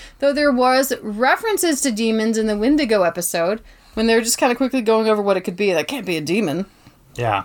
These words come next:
Speaker 1: And we're about to learn a lot more about them. And you just got to hear a little bit of the, uh, of the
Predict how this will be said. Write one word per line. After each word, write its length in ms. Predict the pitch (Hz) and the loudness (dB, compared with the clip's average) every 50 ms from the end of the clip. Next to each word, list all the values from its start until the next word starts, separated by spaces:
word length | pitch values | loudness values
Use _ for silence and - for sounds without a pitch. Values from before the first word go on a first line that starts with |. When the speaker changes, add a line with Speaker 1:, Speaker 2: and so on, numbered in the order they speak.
| - | -2
Speaker 1:
And 120 | - 208 208 | -2 0 0
we're 60 | 202 | 2
about 200 | 190 226 247 240 | 2 2 0 0
to 80 | - 220 | -2 -2
learn 140 | 220 233 226 | 0 2 2
a 80 | 202 | 4
lot 220 | 185 202 226 - 208 | 4 4 2 2 2
more 220 | 202 208 208 190 | 2 2 4 2
about 440 | 180 165 - 180 175 180 180 - - | 2 2 2 2 4 4 2 0 -2
them. 320 | 127 113 110 104 - 185 - - _ _ - - - - _ _ _ | -6 -6 -6 -6 -10 -12 -14 -16 _ _ -20 -20 -20 -20 _ _ _
And 480 | 202 202 202 196 196 190 185 185 175 - - | 0 2 4 4 4 4 2 0 -2 -6 -8
you 320 | 202 185 196 208 208 208 | -8 -6 -4 -2 -2 -2
just 260 | 180 170 214 208 - | -2 -2 -4 -2 0
got 160 | 220 208 208 - | 0 0 0 0
to 80 | 196 | -2
hear 180 | 196 - 214 190 | -2 0 2 2
a 60 | 175 | 2
little 400 | 175 208 214 262 330 311 294 247 | 0 0 0 0 2 2 2 2
bit 360 | 208 220 208 196 180 180 - | 2 2 4 2 2 0 0
of 300 | - 185 185 180 175 170 | 0 0 0 0 -2 -4
the, 320 | 190 190 180 175 170 175 175 | -4 -2 -2 0 0 0 2
uh, 360 | 170 170 170 170 165 160 - | 2 4 4 4 4 2 2
of 260 | - 185 185 175 - | 0 0 -2 -2 -2
the 420 | 196 190 180 175 170 170 165 165 | -2 0 0 2 0 0 -2 -4